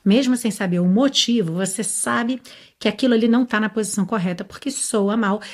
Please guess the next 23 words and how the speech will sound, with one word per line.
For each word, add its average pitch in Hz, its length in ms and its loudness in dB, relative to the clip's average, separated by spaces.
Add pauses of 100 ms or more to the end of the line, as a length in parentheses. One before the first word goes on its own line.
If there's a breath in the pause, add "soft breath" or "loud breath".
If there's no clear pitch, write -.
(160 loud breath)
e 311 80 0
aí 247 100 2
você 214 280 -2
ajusta. 175 640 -4 (260)
Ok? 151 320 -2
Então, 190 220 0
isso 233 160 -2
acontece 226 500 -6
muito. 233 460 0 (240 loud breath)
Leve 240 340 2
sempre 269 380 0
em 269 60 2
consideração 214 760 -2
toda 233 160 -4
a 233 60 -4
familiaridade 226 840 0
que - 80 -4
você 180 220 -2
já 170 160 -2
tem 175 160 0
com 175 100 -2
o 180 40 4
inglês, 160 440 0